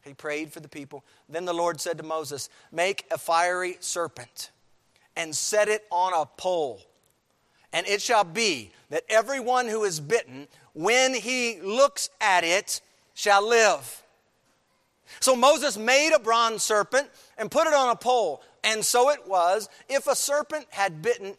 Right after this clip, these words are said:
anyone, when he looked at the bronze serpent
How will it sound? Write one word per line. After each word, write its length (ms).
anyone, 680
when 200
he 140
looked 480
at 160
the 60
bronze 640
serpent 680